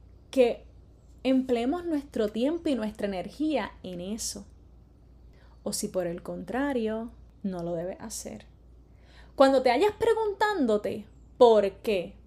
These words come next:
¿Por qué quiero ir a ese sitio? ¿Por qué quiero compartir con esta persona?". Amiga, detente. Detente y no pases la pala-, la pregunta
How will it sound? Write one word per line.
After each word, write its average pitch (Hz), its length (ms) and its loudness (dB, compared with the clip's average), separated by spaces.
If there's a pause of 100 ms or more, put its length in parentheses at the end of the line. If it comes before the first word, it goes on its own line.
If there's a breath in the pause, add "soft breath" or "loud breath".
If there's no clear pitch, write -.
(180)
¿Por 202 220 -4
qué 302 180 -12
quiero 403 240 -2
ir 262 80 -6
a 214 40 -6
ese 208 200 -12
sitio? 180 560 -14 (140)
¿Por 196 240 -4
qué 294 160 -6
quiero 427 240 -8
compartir 247 560 -8
con 196 120 -12
esta 175 300 -14
persona?". 202 680 -14 (1600)
Amiga, 262 380 -2
detente. 202 680 -6 (460 soft breath)
Detente 254 720 2
y 247 160 0
no 269 260 2
pases 403 440 0
la 381 180 2
pala-, 381 460 2
la 311 260 2
pregunta 277 840 -2